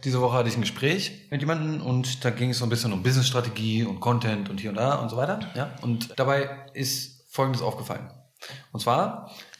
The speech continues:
dass die Ausrichtung ist, ich hab da was und da bin ich, glaube ich, gut drin und das verkaufe ich jetzt und na klar, hochpreisig, ja, Hochpreisstrategien, wie sie alle proklamieren, für fünftausend Euro.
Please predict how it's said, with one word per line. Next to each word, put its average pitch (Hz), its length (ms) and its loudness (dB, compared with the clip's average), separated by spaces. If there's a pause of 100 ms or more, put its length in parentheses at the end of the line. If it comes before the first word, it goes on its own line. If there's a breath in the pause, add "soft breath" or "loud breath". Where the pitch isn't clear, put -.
dass 123 560 2
die 117 260 -2
Ausrichtung 139 640 0
ist, - 500 -4 (760 loud breath)
ich 110 200 -2
hab - 180 -4
da 165 140 2
was - 560 -6 (1080)
und 127 180 0
da 127 40 6
bin 143 160 4
ich, - 220 2 (640)
glaube 123 440 2
ich, - 240 -4
gut 101 300 -8
drin 202 340 -2 (840 loud breath)
und 131 140 0
das 127 100 2
verkaufe 135 400 0
ich - 80 -4
jetzt - 480 -4 (220)
und 120 200 -4
na 98 160 0
klar, 127 560 2
hochpreisig, 147 840 2
ja, 110 240 0
Hochpreisstrategien, 135 1300 -2
wie 117 100 0
sie 113 280 0
alle 117 240 0
proklamieren, 117 480 -6
für 117 100 -6
fünftausend 101 400 -4
Euro. 95 380 -12